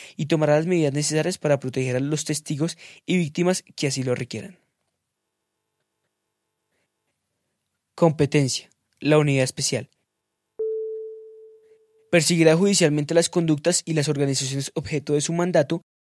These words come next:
investigará las respectivas responsabilidades penales de los integrantes de estas organizaciones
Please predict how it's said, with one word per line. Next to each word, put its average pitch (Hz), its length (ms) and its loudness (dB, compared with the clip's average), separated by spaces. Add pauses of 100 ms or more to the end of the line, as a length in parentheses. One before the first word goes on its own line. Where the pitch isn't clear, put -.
(160)
investigará 156 640 4
las 147 100 4
respectivas 151 560 0
responsabilidades 135 840 0
penales 156 500 -2
de 151 140 0
los 147 160 0
integrantes 139 580 -2
de 156 140 2
estas 135 260 -2
organizaciones 147 760 -4